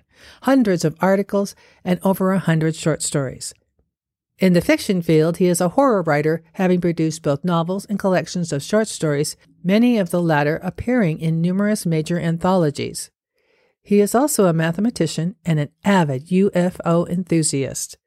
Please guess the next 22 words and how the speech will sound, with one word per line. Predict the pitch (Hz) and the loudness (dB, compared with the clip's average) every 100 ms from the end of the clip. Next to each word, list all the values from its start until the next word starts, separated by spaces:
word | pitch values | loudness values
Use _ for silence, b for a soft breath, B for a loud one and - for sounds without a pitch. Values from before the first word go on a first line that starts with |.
| _ _ _ _ _ _ _ _ | _ _ _ _ _ _ _ _
He | - 214 269 285 | 0 2 2 -2
and | 190 | -2
his | 220 233 | 0 0
wife | 180 175 180 | 0 0 0
live | 175 165 | 0 0
in | 151 143 | 0 0
Roswell, | 180 208 214 208 | 0 0 2 2
New | 208 | 2
Mexico, | 196 156 - 175 151 135 151 _ _ | 0 -2 -6 -6 -4 -4 -8 _ _
the | 170 | 0
U | 147 175 202 | 2 4 4
F | 220 220 202 | 2 0 0
O | 202 | 0
capital | 202 175 147 135 143 147 - | 2 -2 0 -4 -6 -8 -6
of | 156 143 | -6 -4
the | 151 | -4
U | 147 165 | -2 -2
S. | 139 - - - _ _ _ _ _ | -4 -6 -12 -14 _ _ _ _ _
And | 170 165 | 0 2
now, | 151 143 165 _ _ _ _ - | 0 -2 -8 _ _ _ _ -2
Grandma | 190 180 180 | 2 2 0
Grunt | 185 156 113 - | 0 0 -2 -8